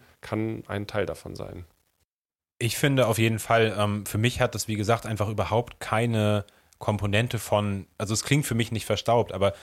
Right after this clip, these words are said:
Speaker 2: es klingt für mich halt nur nicht verstaubt, weil ich das seit, mm, über zehn Jahren jetzt halt in meiner Alltagssprache ganz normal eingebaut habe. Natürlich, die ersten Male, die ich Leute das gehört habe, wie die das benutzt haben, ich kann mich jetzt nicht mehr genau daran erinnern, wie ich das fand, aber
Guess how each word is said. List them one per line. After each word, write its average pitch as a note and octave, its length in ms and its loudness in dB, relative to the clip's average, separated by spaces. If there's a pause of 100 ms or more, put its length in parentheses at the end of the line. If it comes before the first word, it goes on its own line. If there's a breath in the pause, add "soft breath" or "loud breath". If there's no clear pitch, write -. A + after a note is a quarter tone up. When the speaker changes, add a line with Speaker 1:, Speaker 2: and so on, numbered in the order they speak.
Speaker 2:
es F#2 140 -4
klingt A#2+ 180 2
für A#2 60 0
mich A2+ 160 2
halt G#2 120 0
nur B2+ 160 2
nicht C3+ 120 0
verstaubt, G#2 400 2
weil F2+ 140 -2
ich F2 160 -8
das - 180 -6
seit, F#2+ 300 0 (800 soft breath)
mm, A2 400 -18
über A2 260 2
zehn G#2+ 240 0
Jahren A2 340 2
jetzt G2 240 0
halt G#2+ 120 -2
in G#2 80 -2
meiner G2 220 0
Alltagssprache G#2 500 0
ganz G2 200 -2
normal F#2 180 -2
eingebaut G2+ 400 0
habe. F#2 120 -6
Natürlich, B2+ 500 0 (200 loud breath)
die G2+ 100 -8
ersten G#2+ 300 0
Male, G2 240 2
die F#2+ 80 -4
ich - 140 -8
Leute G#2 280 2
das F#2+ 120 -2
gehört G#2 360 0
habe, G#2+ 220 0
wie G#2+ 60 -4
die G2 60 -6
das F2+ 140 -8
benutzt G#2+ 320 -2
haben, G#2 160 0 (240 loud breath)
ich - 60 -20
kann - 160 -8
mich F#2 100 -6
jetzt G2 140 -4
nicht G2 80 -2
mehr G2+ 80 -2
genau G2 240 2
daran G#2+ 200 2
erinnern, G2+ 360 2
wie F#2 60 -2
ich - 60 -6
das - 160 -6
fand, A2+ 260 0
aber F#2+ 200 2